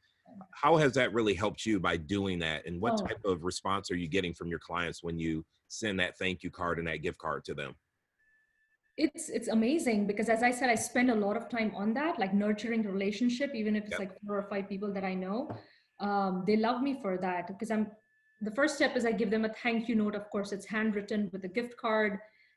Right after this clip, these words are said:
Speaker 2: I text them, "Hey, that was so nice of you to send me a referral. I love you for that." I send them a message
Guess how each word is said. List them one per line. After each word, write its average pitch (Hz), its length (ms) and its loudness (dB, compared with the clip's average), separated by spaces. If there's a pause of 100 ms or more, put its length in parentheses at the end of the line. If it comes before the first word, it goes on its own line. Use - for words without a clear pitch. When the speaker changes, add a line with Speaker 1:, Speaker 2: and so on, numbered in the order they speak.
(160)
Speaker 2:
I 202 80 -2
text 277 500 -8
them, 240 220 4
"Hey, 254 200 2
that 233 120 0
was 240 260 -2
so 269 160 4
nice 240 320 2
of 240 120 -6
you 226 100 -2
to 226 280 -2
send 220 320 -6
me 220 160 2
a 208 40 0
referral. 214 420 -2
I 202 60 0
love 208 240 0
you 226 80 0
for 208 220 -2
that." 190 380 0 (140)
I 196 60 -2
send 214 260 0
them 196 100 0
a 185 60 0
message 233 360 2